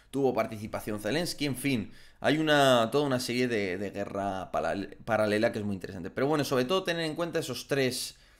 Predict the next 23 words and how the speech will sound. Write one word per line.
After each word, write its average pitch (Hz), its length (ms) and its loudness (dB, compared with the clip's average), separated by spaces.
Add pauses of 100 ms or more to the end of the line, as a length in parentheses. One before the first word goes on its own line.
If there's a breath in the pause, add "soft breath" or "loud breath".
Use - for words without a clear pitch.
(240 loud breath)
elementos, 101 560 -2
¿no? 135 100 -4
Mando 151 220 -2
de 139 80 2
Ciberdefensa, 135 1000 0 (200 loud breath)
Centro 127 280 -2
Criptológico 107 600 -2
Nacional 156 800 2
y 156 340 -6
Instituto 123 440 -4
Nacional 104 440 0
de 104 100 0
Ciberseguridad. 92 680 -6 (460 soft breath)
Fuerzas 147 520 4
Armadas, 185 800 2 (200 soft breath)
administraciones 113 720 -2
públicas 160 960 0
y, 110 140 -10
por 101 180 -8
supuesto, 139 720 -4
sector 107 460 -4
privado, 117 720 4
empresas. - 680 -6